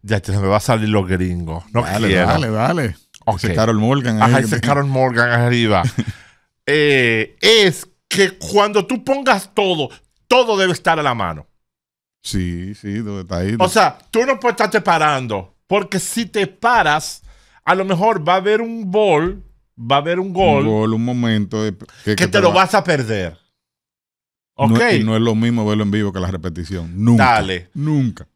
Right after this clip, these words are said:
Speaker 1: Eh, nunca es igual. Y sobre todo, es como tú dices, Luis, las personas que trabajamos en los medios,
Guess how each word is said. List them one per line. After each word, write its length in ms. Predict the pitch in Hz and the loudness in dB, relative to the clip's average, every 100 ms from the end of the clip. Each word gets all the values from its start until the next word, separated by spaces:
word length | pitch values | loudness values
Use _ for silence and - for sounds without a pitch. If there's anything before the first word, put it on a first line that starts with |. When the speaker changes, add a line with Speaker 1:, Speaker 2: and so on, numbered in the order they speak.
| - | -8
Speaker 1:
Eh, 1080 | 185 190 180 170 165 156 151 151 143 135 131 165 | -2 0 2 2 2 2 2 0 0 -4 -8 -8
nunca 840 | 175 214 240 208 165 151 147 - | -4 -2 -2 -2 -6 0 0 0
es 140 | 156 | -2
igual. 580 | 175 175 143 123 113 110 _ | -2 -2 0 2 0 -4 _
Y 140 | 214 196 | -6 -6
sobre 720 | - - - 233 247 240 214 | -8 -12 -2 0 0 -2 -2
todo, 640 | - 165 139 113 104 - - | -2 -4 -2 -4 -8 -10 -8
es 160 | 165 - | -8 -6
como 280 | 196 185 175 | -6 -6 -6
tú 160 | 180 | -6
dices, 380 | 170 143 - 139 | -4 -4 -2 -4
Luis, 460 | 113 107 110 - - | -2 -4 -4 -8 -8
las 220 | 151 147 | -2 -2
personas 560 | - 147 - 180 214 - | -2 -4 -2 0 0 0
que 120 | 196 | 0
trabajamos 600 | 170 160 147 160 175 165 | 2 2 2 0 -2 -4
en 140 | 180 170 | -4 -4
los 240 | 160 - | -6 -6
medios, 520 | 151 120 104 104 - | -8 -6 -8 -10 -14